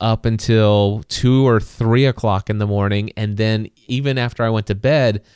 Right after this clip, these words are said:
I wasn't able to sleep all that well. Um, of course, I couldn't sleep in late again on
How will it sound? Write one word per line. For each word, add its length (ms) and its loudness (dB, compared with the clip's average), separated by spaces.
I 100 -4
wasn't 300 0
able 220 0
to 80 -6
sleep 340 0
all 160 4
that 200 0
well. 500 0
Um, 460 -2
of 160 -6
course, 240 0
I 80 0
couldn't 360 -2
sleep 420 -2
in 260 2
late 280 2
again 440 0
on 440 -2